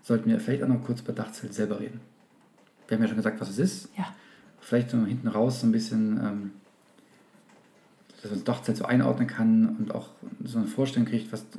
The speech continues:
Speaker 1: was denn das heißt, wenn man sich eins anschaffen möchte. Das aller-, allererste, ganz wichtig beim Dachzelt, ist die Traglast des Autos berücksichtigen. Da steht wie irgendwo im Fahrzeug
Speaker 2: Mhm.
Speaker 1: Brief, ne, Brief, Schein?
Speaker 2: Schein.
Speaker 1: Schein. Steht da was drin?
Speaker 2: Dachlast.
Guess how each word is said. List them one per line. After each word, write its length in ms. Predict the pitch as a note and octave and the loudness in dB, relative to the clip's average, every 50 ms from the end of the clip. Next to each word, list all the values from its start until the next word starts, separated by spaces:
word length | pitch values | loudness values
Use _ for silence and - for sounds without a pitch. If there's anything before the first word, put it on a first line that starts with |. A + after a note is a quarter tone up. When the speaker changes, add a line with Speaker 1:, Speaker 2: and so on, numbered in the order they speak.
| - - | -16 -16
Speaker 1:
was 120 | - - - | -18 -8 -6
denn 80 | - | -4
das 180 | - - - - | -4 -4 -2 0
heißt, 220 | A2+ A2+ A2 - | 0 0 0 0
wenn 80 | - A2+ | -2 -4
man 60 | G#2 | -4
sich 120 | G2+ A2 - | -4 -4 -6
eins 120 | - - | -6 -6
anschaffen 300 | - - - - - - | -6 -8 -8 -10 -12 -12
möchte. 160 | - - - - _ _ _ _ _ _ _ _ - - _ _ _ _ _ - - - - - - - | -12 -14 -16 -20 _ _ _ _ _ _ _ _ -20 -20 _ _ _ _ _ -20 -20 -20 -20 -20 -18 -8
Das 120 | B2+ B2 | -4 0
aller-, 160 | A2+ D3+ D#3+ C#3+ | 2 4 6 6
allererste, 680 | B2+ A#2+ A#2 B2 C#3+ C#3+ - - D#3+ D3+ D3 - - - - - | 6 6 6 6 4 2 0 -2 -2 0 0 -2 -2 -6 -2 2
ganz 220 | C3 C3 C3 B2+ | 2 2 2 0
wichtig 240 | C#3+ C3+ - C#3+ B2 | -2 -4 -4 -4 -2
beim 120 | A2 G#2+ | 0 2
Dachzelt, 400 | B2+ C3+ - - - C3+ C3 B2+ | 2 0 0 -2 -2 -2 0 0
ist 200 | B2+ B2+ - - | -2 -4 -6 -6
die 80 | - - | -8 -8
Traglast 800 | - - - C3+ D3+ D3 - - C3 C3+ B2+ - - - - - | -8 -6 -4 -4 -4 -4 -4 -4 -4 -4 -4 -6 -10 -12 -12 -10
des 240 | A#2 A2+ A2 A2 - | -8 -8 -8 -6 -6
Autos 380 | - C3+ B2+ - A2+ G#2 - | -4 -4 -4 -4 -8 -10 -10
berücksichtigen. 640 | - - B2 B2+ B2 - - - - - - - - - - _ _ _ _ _ _ _ _ _ _ _ _ _ - - - - _ _ _ _ _ | -10 -10 -10 -10 -10 -12 -16 -20 -18 -16 -16 -16 -16 -18 -20 _ _ _ _ _ _ _ _ _ _ _ _ _ -20 -20 -20 -20 _ _ _ _ _
Da 80 | - G#2+ | -6 -2
steht 200 | - - C3 B2 | 0 0 2 4
wie 80 | A#2+ A2+ | 4 4
irgendwo 320 | - C3 C3 A#2+ A#2 A2+ | 6 4 4 4 4 2
im 260 | G#2+ G#2 G2+ G2+ G2+ - - - | 2 0 -2 -6 -8 -10 -16 -14
Fahrzeug 360 | - - - - - C3+ C3 B2+ - - - - _ _ - | -8 -6 -6 -4 -4 -6 -8 -8 -10 -14 -20 -20 _ _ -2
Speaker 2:
Mhm. 220 | G3 F#3 G#3+ C#4 - | 0 0 0 0 -2
Speaker 1:
Brief, 200 | - C3+ C3+ - - - - - | -6 -8 -8 -8 -12 -14 -10 -8
ne, 80 | G#2+ | -8
Brief, 240 | - - C3 D3 - - - - | -6 -6 -6 -8 -8 -10 -14 -14
Schein? 320 | - - B2 C3 C#3+ C3+ - - - - _ _ _ _ | -8 -4 -2 -2 -2 -4 -6 -12 -20 -20 _ _ _ _
Speaker 2:
Schein. 280 | - - - G3+ F#3+ - - | -14 -6 -2 -2 -2 -2 -4
Speaker 1:
Schein. 280 | - - A#2 C3 C#3+ C3+ - - - - - - - - | -6 -4 -4 -4 -4 -4 -8 -16 -20 -20 -20 -20 -20 -20
Steht 180 | - - - B2+ | -16 -4 0 0
da 40 | A2+ | 0
was 140 | G#2 - - | 0 0 4
drin? 360 | C3+ E3 G#3+ G#3+ - - - - - - | 6 6 6 6 4 -2 -8 -12 -8 -4
Speaker 2:
Dachlast. 520 | - F#3+ - - - G3 F#3+ - - - | -4 -4 -4 -6 -10 -12 -12 -12 -16 -20